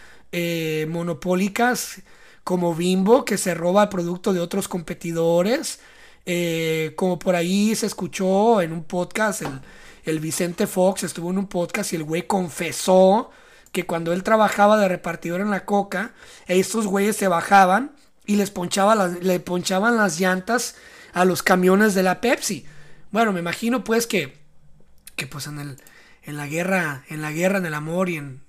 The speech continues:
y en la, en la venta de Coca-Colas, pues, se pueden, este, se puede valer todo, ¿no? Pero no sé, me puse a pensar, oye, ¿cuántas cosas piratas no estaremos consumiendo, güey?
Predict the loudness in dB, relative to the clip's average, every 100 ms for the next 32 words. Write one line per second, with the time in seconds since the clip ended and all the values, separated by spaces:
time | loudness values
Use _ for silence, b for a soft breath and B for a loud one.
0 | -16 -12 -10 -6 -6 -8 -12 B B -8
1 | -4 -2 -2 0 -2 -4 -8 -8 -4 -2
2 | -2 -4 -8 -8 -14 B B -10 -8 -2
3 | 0 0 -2 -6 -8 -8 -6 -8 -12 b
4 | b -8 2 4 6 6 6 4 4 4
5 | 2 -2 -6 -8 B B B 0 2 2
6 | 2 0 2 0 -2 -2 -2 -2 -2 2
7 | 4 4 0 -2 -2 -2 -4 0 0 0
8 | -4 -4 -2 -2 -2 -4 -4 -4 -4 -6
9 | -8 -10 -10 -10 -8 -8 -8 -8 -10